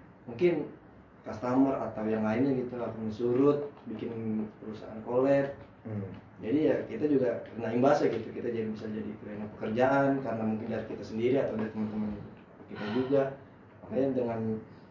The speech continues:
Speaker 1: kalau gue sendiri gitu, kasih pelayanan yang lebih lah, sama halnya dalam hal ibadah. Kita yang di sini sholat,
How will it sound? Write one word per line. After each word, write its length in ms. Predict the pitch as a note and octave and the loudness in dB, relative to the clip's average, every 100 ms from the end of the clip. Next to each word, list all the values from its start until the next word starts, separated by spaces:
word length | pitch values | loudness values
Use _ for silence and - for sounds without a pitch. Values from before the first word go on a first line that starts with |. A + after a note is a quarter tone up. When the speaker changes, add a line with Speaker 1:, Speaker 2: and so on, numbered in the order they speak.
| - | -14
Speaker 1:
kalau 120 | G#2+ G#2+ | -6 -2
gue 100 | A2 | -2
sendiri 240 | A2 A#2 C3 B2 | 0 2 2 0
gitu, 140 | B2 B2 - - - - - - - - G#1 - - - - - A#1+ - - - - - - | -6 -12 -14 -20 -20 -20 -20 -20 -16 -12 -12 -12 -16 -20 -20 -20 -20 -20 -20 -20 -20 -16 -10
kasih 180 | A2 - | -10 -6
pelayanan 320 | A2 A2 A2+ A#2 | -2 0 0 0
yang 100 | B2+ | 2
lebih 160 | C#3 C#3 C3 | 4 4 2
lah, 80 | A#2 - - - - - - - - | -2 -10 -20 -20 -20 -20 -20 -20 -4
sama 220 | G#2+ G#2+ | -2 0
halnya 320 | A2 A2+ A2+ | -2 -2 -4
dalam 320 | A2 A2+ A2 | -4 -4 -4
hal 260 | G#2+ A2 G#2+ | -4 -6 -4
ibadah. 420 | A2 A2+ A#2 - - - - - | -2 -2 -4 -6 -8 -18 -20 -18
Kita 100 | - C3 B2+ | 0 2 4
yang 100 | A#2+ | 0
di 80 | A2+ | -2
sini 220 | A2+ A#2+ A#2+ | -4 -4 -4
sholat, 560 | G2 G#2+ B2 C#3+ D3 | -6 0 2 4 2